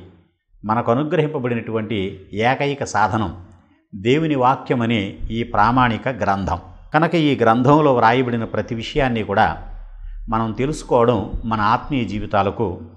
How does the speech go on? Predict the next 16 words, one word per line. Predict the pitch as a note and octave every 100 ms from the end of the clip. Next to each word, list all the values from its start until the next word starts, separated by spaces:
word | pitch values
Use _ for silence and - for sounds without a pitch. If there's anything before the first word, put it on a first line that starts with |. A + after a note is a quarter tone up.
| - -
ఎంతో | G2+ A2 A#2 C3 F#2+ - -
శ్రేయస్కరము | - G#2+ B2+ B2 - G#2 G#2 D#3 - - _ A2
మరియు | A2 A#2+ A#2+ F#2 - -
ఆశీర్వాదకరము. | G#2+ - - G2 F#2 F#2 D#2+ D2+ - - _ _ _ -
అందును | C#3 D#3+ D#3
బట్టి | A#2 G2+ A2+ E2 F2 - _ A#2+
ఈరోజు | A#2+ B2+ E3 C#3+ G2+ A2 - -
ఒక | - A2
ప్రత్యేకమైనటువంటి | A#2 - E3 D3+ B2+ A#2 A2+ A2
అంశాన్ని | G2 A2 B2 B2 G#2
గురించి | F#2+ F#2 F2+ C#3+ G3+ - - _ _ _ -
ప్రభు | B2+ C3 A#2+ F3 E3+
పాదాల | G#2+ A#2 B2+
దగ్గర | G#2+ F#2 F#2+ D#2 F2+ -
శ్రద్ధగా | - A#2 A2+ G#2 C3+ C3+
నేర్చుకోవడానికి | G#2 G#2 - G#2 F#2+ G2+ A#2 D3 F#2+ -